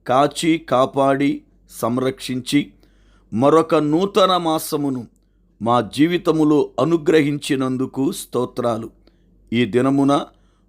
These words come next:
వాక్యము వింటున్న ప్రతి బిడ్డను దీవించండి, బలపరచండి, కుటుంబాలకు క్షేమము దయచేయండి.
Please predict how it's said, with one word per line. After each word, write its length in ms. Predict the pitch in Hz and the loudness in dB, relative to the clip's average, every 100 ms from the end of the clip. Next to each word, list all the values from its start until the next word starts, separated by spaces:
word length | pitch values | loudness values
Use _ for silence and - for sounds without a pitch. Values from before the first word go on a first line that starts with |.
| - | -4
వాక్యము 640 | 117 147 196 - 202 190 | 0 0 -2 -2 0 2
వింటున్న 640 | 160 156 - 151 147 127 - _ _ _ - | 2 0 -2 -2 -2 -4 -8 _ _ _ -6
ప్రతి 340 | 123 127 165 | -6 2 4
బిడ్డను 520 | 160 147 135 135 139 - 101 | 4 2 0 0 0 -4 -10
దీవించండి, 920 | 92 131 131 127 - 120 117 127 - _ _ _ _ _ 98 | -2 0 0 -4 -4 -4 -2 -2 -4 _ _ _ _ _ -18
బలపరచండి, 1120 | 87 117 131 135 135 113 - 120 113 131 - _ _ _ _ _ _ _ _ _ - - - | 0 2 2 0 -2 -4 -2 -2 0 -2 -2 _ _ _ _ _ _ _ _ _ -20 -8 -4
కుటుంబాలకు 800 | 151 180 180 175 165 160 156 | 0 0 4 4 4 2 0
క్షేమము 640 | - - - 156 160 151 147 | -2 -6 -4 -2 0 -2 -2
దయచేయండి. 880 | 139 135 131 - 127 127 123 110 | -2 -2 -4 -2 0 0 -2 -4